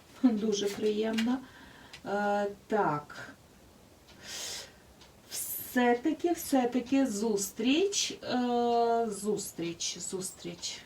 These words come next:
Ні, це не буде зустріч з ворогом, це буде, е, доволі, або люди, які давно не бачились, е, доволі сексуальна може бути зустріч,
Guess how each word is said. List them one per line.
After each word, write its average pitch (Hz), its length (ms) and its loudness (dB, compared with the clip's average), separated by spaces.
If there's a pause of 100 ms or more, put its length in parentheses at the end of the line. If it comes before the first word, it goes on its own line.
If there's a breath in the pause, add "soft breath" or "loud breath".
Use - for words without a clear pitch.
(720 loud breath)
Ні, 208 220 0
це 240 120 0
не 254 120 8
буде 196 260 4
зустріч 262 460 -2
з - 40 -2
ворогом, 320 580 4
це 262 520 4 (100)
буде, 226 340 0 (560)
е, 190 360 -2 (180)
доволі, 233 1300 4 (380 loud breath)
або 247 360 6
люди, 226 380 6
які 214 240 2
давно 220 300 2
не 202 120 2
бачились, 208 840 2
е, 220 640 4
доволі 240 480 6
сексуальна 202 680 4
може 214 240 0
бути 240 300 0
зустріч, 269 680 2